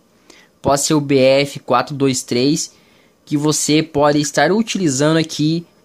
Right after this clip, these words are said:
nesse primeiro estágio de pré-amplificação. Vou começar a soldagem deles aqui, então. Eu vou utilizar o A sete três três.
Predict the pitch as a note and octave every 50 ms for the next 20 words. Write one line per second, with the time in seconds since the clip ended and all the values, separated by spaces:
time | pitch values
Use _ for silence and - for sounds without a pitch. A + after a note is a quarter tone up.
0 | _ - C3 C#3 D3 D3 - - - D3 D3 E3 F#3+ G3+ F3+ - - - C#3+ C#3
1 | D3+ D#3+ D#3 - E3+ D#3+ D#3+ - _ _ _ _ _ _ _ _ _ _ _ _
2 | _ _ - - B2+ C3+ C3+ C3 - _ _ - C3 C#3 D3 D3+ D#3 D#3+ D#3 -
3 | - D#3 D#3 D#3+ D3 D3+ - - - A2+ G2 - - _ _ _ _ _ _ _
4 | _ - F#3+ - - A3 G#3 F#3+ F3 - F3+ E3 E3 D#3+ - - C#3+ B2+ B2 C3
5 | C3 B2+ C3+ B2+ B2 B2 A#2 A2+ A#2 A#2+ B2+ B2+ B2 A#2 A2+ A2 A2 - - C3+
6 | C#3 C3+ - F3 F3 D#3+ C3 A2+ A#2 - _ _ - - - _ _ _ _ -
7 | F3+ G#3+ G#3+ G#3+ G#3 - G3 E3 D#3 C#3+ B2+ C#3 C#3+ C#3+ D3 D3 C#3+ C#3 C3 B2+
8 | B2 A#2+ A#2+ B2+ C3+ C#3 C3+ C#3 C3+ - - - B2+ A#2 A#2 - - - - C#3+
9 | D#3 F3+ - - - B2+ C3+ E3 G3+ - - -